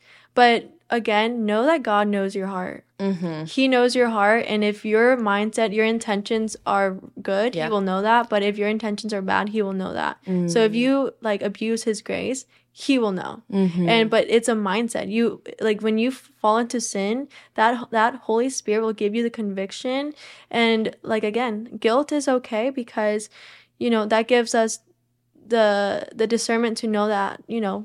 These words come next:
Speaker 1: we, what we did was wrong, and that's fine. We understand that. But if we didn't have that conviction,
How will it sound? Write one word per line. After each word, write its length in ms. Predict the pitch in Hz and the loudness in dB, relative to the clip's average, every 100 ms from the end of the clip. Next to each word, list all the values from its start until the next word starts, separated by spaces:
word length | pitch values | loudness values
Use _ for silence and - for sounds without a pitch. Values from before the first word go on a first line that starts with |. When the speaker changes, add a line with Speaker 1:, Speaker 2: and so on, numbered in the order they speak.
| 240 | -10
Speaker 1:
we, 160 | 214 208 202 | -6 -6 -4
what 160 | - 226 | 0 0
we 100 | 226 | 2
did 160 | 196 196 | -2 -4
was 180 | 190 | -8
wrong, 380 | - 190 - 247 - _ _ _ | -8 -10 -12 -18 -20 _ _ _
and 120 | - 202 | -6 -4
that's 160 | 185 | -4
fine. 420 | - 208 190 - | 2 4 4 0
We 180 | 214 214 | -2 0
understand 640 | - 214 208 - 202 - - | 0 -2 -2 -4 -6 -6 -8
that. 220 | - - - _ - - _ | -10 -10 -16 _ -20 -20 _
But 400 | - 226 208 196 - | 4 6 6 4 0
if 300 | 226 220 226 | 0 0 0
we 460 | 240 240 247 233 220 - - | 0 2 2 2 0 -2 -2
didn't 240 | 233 254 | 0 0
have 220 | 247 233 | 0 0
that 180 | 214 - | 0 -2
conviction, 800 | - 214 196 190 - 247 254 269 | -4 -4 -4 -4 -4 -4 -4 -8